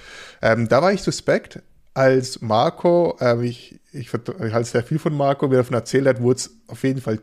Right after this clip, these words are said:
deutlich, ähm, ähm, vertrauenswürdiger und dann letztendlich habe ich auch, ähm, da die ersten Bitcoins gekauft.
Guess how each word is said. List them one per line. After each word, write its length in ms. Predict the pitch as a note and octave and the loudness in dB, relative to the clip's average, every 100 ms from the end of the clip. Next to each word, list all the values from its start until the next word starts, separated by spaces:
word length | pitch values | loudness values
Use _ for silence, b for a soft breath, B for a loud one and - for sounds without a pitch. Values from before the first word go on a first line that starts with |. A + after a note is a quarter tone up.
| - | 0
deutlich, 760 | A#2+ C#3+ D#3+ D#3+ C3+ B2 - | 2 4 0 2 2 2 0
ähm, 400 | - A#2 A2+ A2 A2 b b b b b b _ | 2 2 2 -2 -8 b b b b b b _
ähm, 440 | A#2 G#2+ G#2+ G#2+ G#2 | 0 0 2 -2 -4
vertrauenswürdiger 1080 | - G#2+ - G2+ E3 - D#3 D#3 D3+ D#3 D3+ | -8 -8 -2 0 0 0 0 0 2 4 4
und 280 | B2+ A2+ - | 2 -4 0
dann 140 | A#2 | 0
letztendlich 360 | A#2+ A#2+ A#2 A#2 | 0 -2 -4 0
habe 220 | A2+ A#2+ | 0 0
ich 100 | A#2 | -2
auch, 340 | G#2+ G#2+ G#2+ A2 | 0 0 -2 -2
ähm, 440 | G#2+ G#2 G#2 A2 - | -2 -2 -6 -12 -10
da 120 | A2+ | -8
die 100 | A2+ | -4
ersten 320 | A2 A2 B2 | -4 -4 -4
Bitcoins 420 | A#2 - - G#2+ | -6 -6 -10 -10
gekauft. 580 | - - - F#3+ A3 - | -14 -8 -2 -2 -2 -16